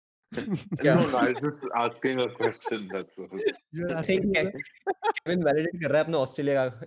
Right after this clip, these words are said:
Speaker 1: इंसिडेंट।
Speaker 3: <laughs> Ke-, Ke-, Kevin left, Ke-, Ke-, Kevin का बेबी कैंगरू ना, हाँ।
Speaker 2: Okay,
Speaker 3: He
Speaker 2: that was
Speaker 3: never
Speaker 2: the
Speaker 3: left।
Speaker 2: longest, okay, that was the longest one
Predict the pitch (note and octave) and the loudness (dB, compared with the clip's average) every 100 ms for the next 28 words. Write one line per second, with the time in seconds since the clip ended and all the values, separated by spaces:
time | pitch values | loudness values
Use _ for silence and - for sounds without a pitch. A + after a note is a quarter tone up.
0 | D3 C#3+ C#3 B2+ B2 - - D4 D#4+ - | -8 -6 -4 -4 -4 -6 -2 -2 -4 -10
1 | - - - - - C#3+ C3 - - - | -12 -14 -8 -8 -4 -6 -6 -12 -8 -4
2 | - - - - - _ _ _ _ _ | -4 -6 -8 -8 -14 _ _ _ _ _
3 | _ - E3+ E3+ D#3+ _ _ G3+ - F#3 | _ -20 -18 -18 -20 _ _ -20 -16 -6
4 | F3 D#3+ - E3+ D3+ - E3+ E3+ F3+ E3+ | -4 -4 -8 -12 -12 -4 0 2 2 -2
5 | E3 _ - D3+ C#3+ D3 C#3+ D3+ D#3+ F3 | -4 _ -8 -6 -4 -4 -2 -2 -2 -4
6 | D#3+ C#3 C3+ D#3 C3+ B2 A#2+ A2 B2 B2+ | -2 -2 -2 -4 -6 -6 -6 -6 -6 -8
7 | A2 G#2+ G#2+ D#3+ D#3 D3+ C#3 C#3+ C#3+ E3 | -8 -8 0 2 2 2 0 2 2 2
8 | C3+ A#2 A#2+ C3 C3+ - - - C#3 C3+ | 2 2 2 0 -2 -8 -20 -6 -2 0
9 | C3+ A#2+ A#2+ D#3 D#3+ C3 G#2+ A2 B2+ B2+ | 0 0 0 0 0 2 0 0 0 0
10 | B2 A2+ A2 | 0 0 -2